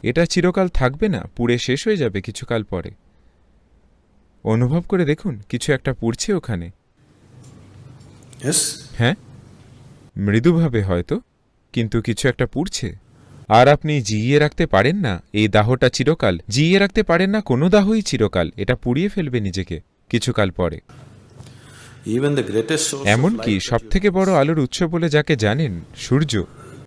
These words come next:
Speaker 1: এমনকি সেও পোড়াচ্ছে নিজেকে। একদিন তার কাজ শেষ হবে।
Speaker 2: Yes or no?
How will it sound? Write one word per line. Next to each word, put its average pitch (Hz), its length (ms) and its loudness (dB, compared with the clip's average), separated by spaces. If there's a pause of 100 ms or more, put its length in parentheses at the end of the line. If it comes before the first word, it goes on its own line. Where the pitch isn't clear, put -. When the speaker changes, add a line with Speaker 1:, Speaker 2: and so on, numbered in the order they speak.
(120)
Speaker 1:
এমনকি 180 440 2
সেও 147 300 0
পোড়াচ্ছে 180 560 0
নিজেকে। 104 420 -2 (300)
একদিন 113 380 2
তার 127 160 0
কাজ 120 240 2
শেষ 120 300 -2
হবে। 101 260 -8 (1500)
Speaker 2:
Yes 160 120 0
or 233 100 0
no? - 220 -6